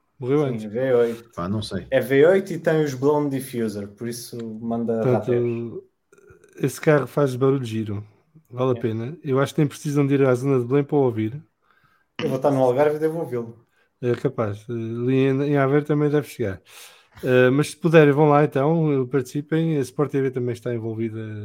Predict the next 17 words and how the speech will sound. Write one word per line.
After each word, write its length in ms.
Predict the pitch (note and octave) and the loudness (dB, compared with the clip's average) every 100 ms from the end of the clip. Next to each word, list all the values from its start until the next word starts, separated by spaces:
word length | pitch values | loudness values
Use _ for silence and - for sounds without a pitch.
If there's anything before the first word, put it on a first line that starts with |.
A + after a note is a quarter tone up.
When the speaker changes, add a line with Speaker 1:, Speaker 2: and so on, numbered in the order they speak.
| A2 A2+ A#2+ C#3 D#3 _ _ _ _ | -14 -16 -20 -20 _ _ _ _ _
Speaker 1:
nisso 400 | A#2 A2+ B2 - | -10 -6 -6 0
e 20 | |
vai 100 | A#2+ | 0
transmitir, 520 | A#2 A#2+ A#2 G#2+ C#3 | 2 0 0 -4 -4
não 140 | C3+ A2 | -4 -4
é? 120 | A#2+ | -6
Salvo 340 | - A2 G2+ | -8 -6 -4
erro. 200 | A#2+ - - | -6 -6 -14
Ou 1800 | G#2+ G2+ G2 G2+ G2+ A2 _ _ _ _ _ _ _ _ _ _ _ D3 | -12 -12 -12 -14 -18 -20 _ _ _ _ _ _ _ _ _ _ _ 2
Speaker 3:
Não 80 | A2+ | 4
Speaker 1:
vai 100 | G#2+ | 4
Speaker 3:
sei. 140 | A#2 | 4
Speaker 1:
fazer 140 | G#2 | 2
imagens 480 | G#2 G#2 G#2+ A2 G#2 | 2 2 0 0 -4
do, 240 | G#2+ G#2+ G#2 | -4 -4 2
do 100 | A2+ | 2
evento. 400 | G#2+ A#2+ B2+ | 4 2 2